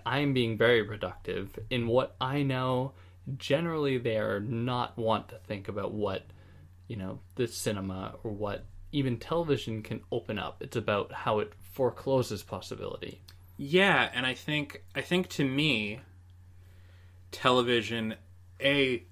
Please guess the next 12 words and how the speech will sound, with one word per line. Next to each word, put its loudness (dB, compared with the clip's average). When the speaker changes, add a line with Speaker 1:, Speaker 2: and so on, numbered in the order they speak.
Speaker 2:
you -6
can't -2
consider -4
it -8
separately -6
from -10
the -10
history -8
of -8
advertising, -8
but -6
B, 2